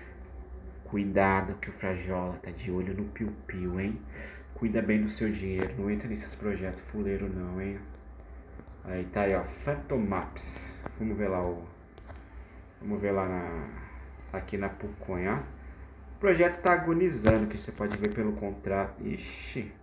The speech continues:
como você pode <laughs> ver, você pode ver aqui pelo, você pode ver pelo gráfico, é um projeto que tá morrendo.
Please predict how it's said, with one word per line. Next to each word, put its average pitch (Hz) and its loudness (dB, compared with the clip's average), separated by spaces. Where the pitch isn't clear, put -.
como 101 -4
você 107 0
pode 104 4
<laughs> - -6
ver, - 4
você 104 -2
pode 101 2
ver 98 2
aqui - -2
pelo, 98 2
você 92 -2
pode 110 8
ver 104 2
pelo 107 2
gráfico, 151 4
é 254 -2
um 294 -2
projeto 196 6
que - -10
tá 180 6
morrendo. 147 4